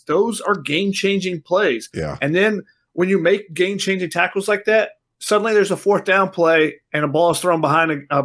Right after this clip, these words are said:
Speaker 1: a, a wide receiver and the turf monster helps you out. And
Speaker 2: Yeah.
Speaker 1: suddenly, you know, it, it looks even better for you. So when you're making plays, I,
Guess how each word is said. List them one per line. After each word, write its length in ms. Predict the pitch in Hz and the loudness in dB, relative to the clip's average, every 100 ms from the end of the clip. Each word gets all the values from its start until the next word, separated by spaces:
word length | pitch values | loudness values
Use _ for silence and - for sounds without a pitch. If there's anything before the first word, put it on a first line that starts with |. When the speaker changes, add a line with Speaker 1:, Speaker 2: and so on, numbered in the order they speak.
| 139 | 0
Speaker 1:
a, 340 | 147 143 139 - | 0 2 2 2
a 60 | 143 | 2
wide 180 | 151 | 2
receiver 580 | 147 - 175 147 135 123 - | 0 -2 -2 0 -2 -4 -6
and 100 | 143 | -6
the 60 | |
turf 260 | 135 165 - | -2 -2 0
monster 320 | 139 - 127 | -2 -2 -4
helps 240 | 131 127 143 | -4 -4 -2
you 80 | |
out. 220 | 135 127 - _ _ _ - | -2 -2 -8 _ _ _ -6
And 80 | |
Speaker 2:
Yeah. 60 | 135 | -2
Speaker 1:
suddenly, 560 | 175 170 160 151 147 - | 0 2 2 2 0 -2
you 140 | 147 | 0
know, 320 | 139 135 135 - _ _ _ - | 2 2 0 -4 _ _ _ -4
it, 180 | 151 | -2
it 80 | 165 | 2
looks 220 | 165 156 | 2 2
even 220 | 190 156 139 | 0 2 2
better 240 | 170 143 | 2 2
for 260 | - 143 117 | 0 0 0
you. 140 | - _ - - | -4 _ -20 -10
So 340 | - 170 165 | 0 2 2
when 280 | 165 147 185 | -2 -2 -2
you're 140 | 190 175 | 0 2
making 460 | 165 202 208 196 | 2 0 -2 -4
plays, 600 | 190 185 170 160 151 - _ _ _ - | 0 2 4 2 0 -2 _ _ _ -6
I, 140 | 147 | -4